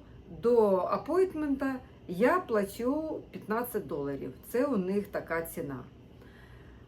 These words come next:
А потім, е, отримую якісь іще сповіщення.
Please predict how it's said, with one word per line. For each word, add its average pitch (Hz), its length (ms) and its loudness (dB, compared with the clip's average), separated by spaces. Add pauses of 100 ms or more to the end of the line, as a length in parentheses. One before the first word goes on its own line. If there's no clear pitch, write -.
(120)
А - 80 -2
потім, 320 680 4 (240)
е, 190 200 0 (1040)
отримую 370 840 8 (260)
якісь 220 540 2
іще 262 560 0
сповіщення. 156 880 -6